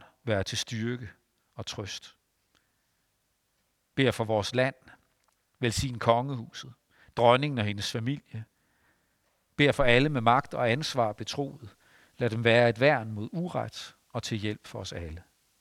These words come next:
Beder for vores by, for vores byråd og borgmester Torben Hansen, for børn og unge,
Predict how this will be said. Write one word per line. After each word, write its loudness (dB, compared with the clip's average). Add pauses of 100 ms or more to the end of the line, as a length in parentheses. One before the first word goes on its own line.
(1700)
Beder 4
for -2
vores -4
by, -10 (840)
for 0
vores 2
byråd 0
og -8
borgmester 0
Torben -4
Hansen, -6 (720)
for -4
børn 2
og -2
unge, -2